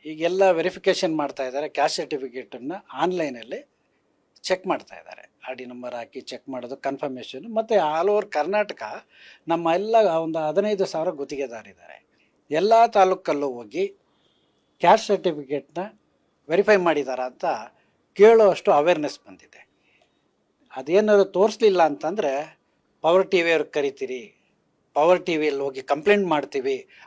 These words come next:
ಅನ್ನೋ ಮಾತನ್ನ ನಮ್ಮ ಎಲ್ಲ ತಾಲೂಕು ಗುತ್ತಿಗೆದಾರರುಗಳು ಹೇಳೋವಂಥ ಒಂದು ಶಕ್ತಿ ಬಂದಿದೆ, ಮಾನಸಿಕವಾದ ಬಲ ಬಂದಿದೆ. ನಮಗೆ ಸರ್ಕಾರದ ಮೇಲೆ ಹೋಪ್ಸ್ ಇಲ್ಲ, ಈ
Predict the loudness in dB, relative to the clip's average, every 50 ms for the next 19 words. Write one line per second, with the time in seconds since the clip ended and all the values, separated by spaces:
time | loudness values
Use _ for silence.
0 | -4 -2 -2 0 0 0 2 2 0 0 -2 -4 -6 -4 -4 -4 -4 -4 -6 -6
1 | -6 -6 -6 -6 -2 0 0 0 0 -2 -4 -4 -4 -6 -8 -10 -12 -12 -10 -10
2 | -10 -8 -8 -8 -10 -10 -10 -14 -14 -10 -10 -10 -10 _ _ _ _ _ _ _
3 | _ _ _ -6 -2 0 0 0 0 -2 -4 -8 -12 -14 -14 -14 -14 _ _ _
4 | _ _ -8 -8 -6 -6 -6 -8 -6 -4 -4 -4 -4 _ -6 -6 -6 -6 -10 -12
5 | -16 -16 -14 -12 -8 -4 -4 -4 -4 -4 -10 -12 -10 -8 -8 -8 -8 -4 -2 2
6 | 2 2 2 0 -4 -10 -12 -18 -20 -20 _ _ _ _ _ _ _ _ _ _
7 | _ -10 -8 -6 -4 -4 -4 -2 0 0 0 0 2 2 4 4 4 0 0 -2
8 | -2 -2 -4 -4 -8 _ _ _ _ _ _ _ _ _ _ _ -8 -8 -8 -8
9 | -10 -10 -10 -8 -8 -8 -10 -10 -14 _ _ _ _ _ _ _ _ _ _ _
10 | _ _ _ _ _ _ _ _ _ _ _ _ _ -12 -8 -8 -6 -6 -6 -8
11 | -10